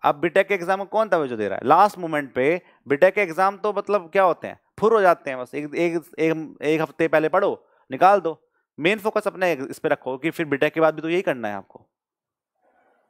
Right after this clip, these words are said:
ठीक है? मैं वीडियो डालवा देता हूँ अभी, पर आप सभी आया करो यार, सपोर्ट करा करो, है ना? सभी तो अच्छा लगता है क्लास करवाने में।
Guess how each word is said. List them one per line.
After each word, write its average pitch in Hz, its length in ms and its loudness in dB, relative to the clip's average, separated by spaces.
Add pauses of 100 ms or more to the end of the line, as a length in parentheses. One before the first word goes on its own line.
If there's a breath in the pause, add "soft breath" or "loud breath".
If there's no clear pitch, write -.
(440)
ठीक 156 100 2
है? 156 80 6
मैं 165 100 0
वीडियो 180 220 0
डालवा 170 320 4
देता 170 200 -2
हूँ 170 100 0
अभी, 196 220 -4 (1600 soft breath)
पर 156 80 8
आप 170 120 4
सभी 190 220 -2
आया 170 180 6
करो 139 200 -4
यार, 131 120 2
सपोर्ट 151 320 -6
करा 113 220 -2
करो, 107 160 -4
है 156 60 0
ना? 196 140 0
सभी 165 200 -6
तो 185 60 -2
अच्छा 180 140 -2
लगता 175 160 0
है 190 40 2
क्लास 180 220 4
करवाने 175 300 0
में। 147 160 -8